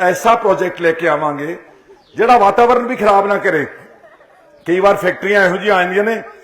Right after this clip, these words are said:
ਜਿਹੜਾ ਸਾਰਾ ਗੰਦਲਾ ਕਰ ਦਿੰਦੇ ਨੇ, ਪਾਣੀ ਸਾਰਾ ਤਬਾਹ ਕਰ ਦਿੰਦੇ ਨੇ। ਸਾਡੇ ਜ਼ਿਲ੍ਹੇ ਦੇ ਵਿੱਚ ਇੱਕ ਕਪੂਰਥਲਾ 'ਚ ਬਣੀ ਆ ਰੇਲ ਕੋਚ ਫੈਕਟਰੀ, ਉਹ ਪੂਰਾ ਸ਼ਹਿਰ ਵਸਿਆ। ਲੋਕੋ, ਜਿਹੜੇ ਤੁਸੀਂ ਕੋਈ ਗਏ ਉੱਥੇ,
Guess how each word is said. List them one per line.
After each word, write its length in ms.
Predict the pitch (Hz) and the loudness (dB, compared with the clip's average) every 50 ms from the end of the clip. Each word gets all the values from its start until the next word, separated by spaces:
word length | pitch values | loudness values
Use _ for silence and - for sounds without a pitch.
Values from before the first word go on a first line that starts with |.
| - - - | -20 -14 -6
ਜਿਹੜਾ 180 | 160 196 202 185 | 0 2 2 2
ਸਾਰਾ 340 | - - 196 208 220 220 | 2 0 -2 0 2 0
ਗੰਦਲਾ 360 | - 202 180 170 190 202 202 190 | 0 0 -4 -2 -2 -2 -2 0
ਕਰ 200 | 190 175 165 160 | -2 -2 -4 -4
ਦਿੰਦੇ 220 | 170 175 170 180 | -6 -6 -6 -4
ਨੇ, 100 | 180 180 | -4 -4
ਪਾਣੀ 340 | 175 - 175 170 175 185 180 | -2 0 0 0 0 -2 -4
ਸਾਰਾ 300 | - - 170 175 180 175 160 - - - - - - | -2 0 2 2 2 0 0 -4 -10 -16 -20 -8 -2
ਤਬਾਹ 260 | 196 202 220 233 - | 2 4 6 6 6
ਕਰ 180 | 240 190 160 | 4 2 0
ਦਿੰਦੇ 240 | 147 151 147 139 143 | -2 -4 -6 -8 -8
ਨੇ। 120 | 139 139 120 - - - _ _ | -8 -8 -12 -14 -20 -20 _ _
ਸਾਡੇ 300 | - - 175 175 190 214 | -4 -2 -2 0 0 -2
ਜ਼ਿਲ੍ਹੇ 240 | 185 185 196 202 214 | 0 -2 -2 0 0
ਦੇ 100 | 202 208 | 0 2
ਵਿੱਚ 220 | 196 196 202 196 | 2 2 0 0
ਇੱਕ 400 | 196 190 - - 185 180 180 180 180 - - - - - | -6 -8 -6 0 2 2 2 2 0 -6 -14 -18 -18 -16
ਕਪੂਰਥਲਾ 480 | - 156 - 175 175 156 - 196 196 202 | -14 -12 -10 -12 -12 -8 -2 -2 0 0
'ਚ 80 | 190 | 0
ਬਣੀ 220 | 151 160 160 175 196 | -4 -6 -6 0 2
ਆ 120 | 214 208 | 2 4
ਰੇਲ 200 | 165 170 175 175 | 4 2 2 2
ਕੋਚ 240 | 165 175 185 180 - | 0 -2 -2 -4 -2
ਫੈਕਟਰੀ, 400 | - - 156 - - - 143 117 - - - _ _ _ _ _ - - - - - | -4 -4 -4 -4 -6 -10 -12 -12 -12 -16 -20 _ _ _ _ _ -20 -20 -20 -2 0
ਉਹ 60 | 226 240 | 0 0
ਪੂਰਾ 360 | - - 247 262 277 285 262 | 0 -2 0 2 4 4 4
ਸ਼ਹਿਰ 340 | - - 202 220 269 285 269 | 4 2 2 4 4 4 6
ਵਸਿਆ। 300 | 269 247 240 - 247 247 | 4 2 4 4 2 4
ਲੋਕੋ, 460 | 202 202 202 - 233 240 233 - - - - - - - _ _ _ _ _ _ _ _ | 4 2 2 4 6 6 6 4 2 -4 -10 -16 -18 -20 _ _ _ _ _ _ _ _
ਜਿਹੜੇ 140 | 123 190 202 | -6 -4 -4
ਤੁਸੀਂ 200 | 202 208 180 202 | -4 -8 -2 0
ਕੋਈ 100 | 220 202 | 0 2
ਗਏ 260 | 143 180 190 196 214 | 4 4 2 4 4
ਉੱਥੇ, 400 | 220 220 220 214 240 254 247 240 | 2 2 4 6 8 8 8 6